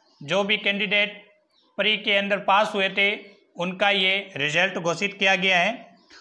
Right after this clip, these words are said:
और इसमें भी लगभग दो गुना प्रस-, दो गुना विद्यार्थी पास किए गए हैं। और आप समझ सकते हैं कि ये भी रिजल्ट जो है निश्चित रूप से कन्फर्म नहीं है। उसके बाद आपके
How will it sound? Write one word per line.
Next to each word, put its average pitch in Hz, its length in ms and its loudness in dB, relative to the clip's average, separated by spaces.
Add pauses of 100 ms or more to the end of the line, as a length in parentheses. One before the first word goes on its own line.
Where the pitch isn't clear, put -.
(180)
और 190 300 2
इसमें 220 400 -2
भी 233 120 0
लगभग 202 520 0 (640)
दो 214 340 4
गुना 214 360 4 (520)
प्रस-, 170 200 -6 (420)
दो 196 280 2
गुना 214 380 2
विद्यार्थी 202 840 0 (140)
पास 208 300 2
किए 196 180 2
गए 190 120 0
हैं। 190 540 -2 (640)
और 170 260 2 (200)
आप 180 260 2
समझ 214 220 0
सकते 220 340 -2
हैं 208 260 2
कि 226 80 0
ये 202 380 2
भी 226 180 0 (140)
रिजल्ट 196 480 0
जो 202 140 -2
है 208 440 0 (440)
निश्चित 233 540 -4
रूप 220 160 -4
से 220 160 -2
कन्फर्म 208 400 -2
नहीं 196 260 2
है। 202 320 -2 (340)
उसके 214 300 -2
बाद 202 280 4 (100)
आपके 190 420 2